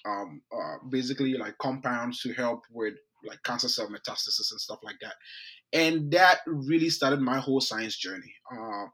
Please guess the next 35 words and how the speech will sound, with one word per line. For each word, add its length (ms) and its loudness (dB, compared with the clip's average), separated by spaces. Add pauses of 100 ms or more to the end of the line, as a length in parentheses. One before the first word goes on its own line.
and, 240 -4
you 80 -2
know, 80 -8
I 60 -4
ended 180 2
up 160 -6
transferring 420 -6
to 180 -10
Emory 460 -2
and, 100 -12 (280)
you 100 -8
know, 100 -14
majored 300 0
in 160 -4
neuroscience 600 -4
and 120 -14
continuing 400 -8
my 80 -10
research 380 -6
as 180 -12
well. 80 -14
So 300 0 (400)
that 180 10
is 80 6
how 160 6
it 80 4
all 240 4
started. 560 2
Um, 260 0
and 220 0
at 220 2
that 240 6
point 240 2
in 120 -2
time, 560 0